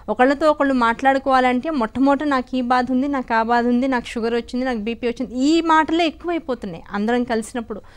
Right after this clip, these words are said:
లేకపోతే పలానా నడుము నొప్పి, లేకపోతే వీపు నొప్పి, కాలు నొప్పి, నిద్ర పట్టట్లేదు, లేకపోతే కలలు వస్తున్నాయి, భయంగా ఉంది, ఇవన్నీ కూడా అనారోగ్యాలే. ఆది వ్యాధి అన్నారు. ఆది అంటే మనసుకు కలిగేటువంటి చింతలు,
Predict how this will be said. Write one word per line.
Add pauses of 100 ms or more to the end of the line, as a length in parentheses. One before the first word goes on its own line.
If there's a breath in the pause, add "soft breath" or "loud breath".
(300 loud breath)
లేకపోతే
పలానా
నడుము
నొప్పి,
లేకపోతే
వీపు
నొప్పి,
కాలు
నొప్పి, (100)
నిద్ర
పట్టట్లేదు, (320 soft breath)
లేకపోతే
కలలు
వస్తున్నాయి,
భయంగా
ఉంది,
ఇవన్నీ
కూడా
అనారోగ్యాలే. (280)
ఆది
వ్యాధి
అన్నారు. (100)
ఆది
అంటే
మనసుకు
కలిగేటువంటి
చింతలు,